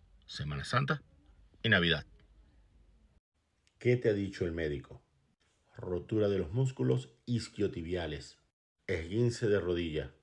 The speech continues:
tendinitis aquilea y osteopatías de pubis. Todo eso por devolver un balón a los niños del parque.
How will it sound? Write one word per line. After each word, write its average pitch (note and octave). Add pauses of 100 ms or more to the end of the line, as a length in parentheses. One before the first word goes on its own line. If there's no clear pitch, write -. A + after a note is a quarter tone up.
(300)
tendinitis G2
aquilea F2+ (600)
y A2
osteopatías G2+ (100)
de F2+
pubis. E2 (800)
Todo A2
eso G#2+
por E2
devolver E2
un F#2+
balón E2
a D#2+
los D2+
niños E2
del D#2
parque. A#2+